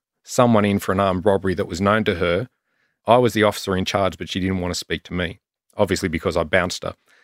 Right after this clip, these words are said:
And, of course, that happens on a Saturday night. I'm not rostered till a Tuesday. No one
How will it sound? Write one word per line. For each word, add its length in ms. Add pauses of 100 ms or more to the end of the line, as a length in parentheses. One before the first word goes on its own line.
(800)
And, 440 (120)
of 100
course, 240
that 140
happens 280
on 140
a 20
Saturday 340
night. 340
I'm 100
not 160
rostered 280
till 160
a 40
Tuesday. 560
No 240
one 380